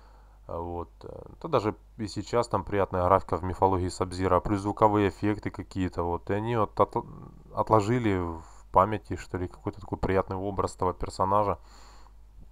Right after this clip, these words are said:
Вот, плюс его какие-то, не знаю,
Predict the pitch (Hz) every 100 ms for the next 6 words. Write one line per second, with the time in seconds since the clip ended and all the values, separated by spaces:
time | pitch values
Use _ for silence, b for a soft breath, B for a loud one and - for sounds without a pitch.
0 | - - - - - 107 - 160 165 131
1 | 123 127 113 - 117 113 104 101 92 90
2 | - - - 110 101 101 95 104 107 87